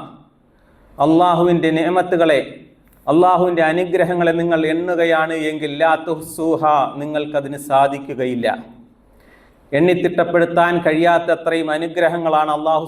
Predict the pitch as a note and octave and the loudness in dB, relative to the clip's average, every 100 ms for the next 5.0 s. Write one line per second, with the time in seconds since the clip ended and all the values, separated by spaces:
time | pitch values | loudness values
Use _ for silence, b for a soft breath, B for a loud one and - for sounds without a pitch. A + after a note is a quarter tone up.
0 | D#3+ D3 C#3+ E3 E3 E3 D#3+ D#3+ D#3 D3+ | -6 -6 -4 -2 -2 -2 -2 0 0 2
1 | D3 C#3 D3 D#3 F3 E3 D#3 D3 D3 C#3+ | 2 0 -4 -6 -4 -4 -4 -6 -6 -6
2 | D3 C3+ C#3 D3+ D#3+ D3+ C#3+ C#3+ B2 D3 | -8 -6 -4 0 2 0 -2 -8 -6 -6
3 | D3+ E3 D#3+ B2 - - B B B B | -2 0 0 -2 -10 -16 B B B B
4 | - C3+ D3 C#3 C#3+ - C3+ B2+ A#2+ A2 | -2 0 0 2 2 0 -2 0 2 0